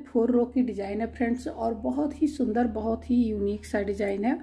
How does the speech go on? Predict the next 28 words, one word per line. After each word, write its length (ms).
इसे 220
आप 220
जेंट्स 260
स्वेटर, 260
लेडीज 360
स्वेटर, 260
बच्चों 300
के 60
स्वेटर, 280
किसी 280
भी 140
ऑल 240
प्रोजेक्ट 440
में 100
इसे 180
अप्लाई 320
कर 160
सकते 340
हैं। 220
बहुत 420
ही 80
प्यारा 280
है। 180
ये 160
फोर 240
के 140
मल्टीपल 460
बनेगा, 420